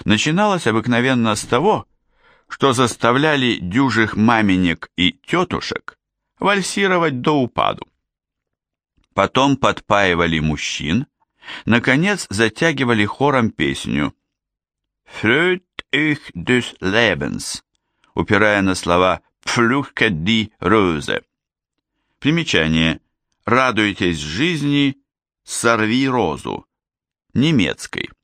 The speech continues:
Конец примечания. И пошло волокитство.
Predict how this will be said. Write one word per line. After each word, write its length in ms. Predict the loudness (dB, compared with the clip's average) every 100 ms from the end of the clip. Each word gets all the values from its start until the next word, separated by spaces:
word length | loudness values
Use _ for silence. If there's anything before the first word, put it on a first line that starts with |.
| _ _ _ _ -2
Конец 380 | 2 4 2 -2
примечания. 720 | -4 -4 -4 -6 -6 -8 -12 _ _ _ _ _ _ _ _ _ -8
И 280 | -2 0 0
пошло 600 | 2 0 0 0 2 2
волокитство. 920 | 2 0 -2 -4 -6 -8 -16 -16 -16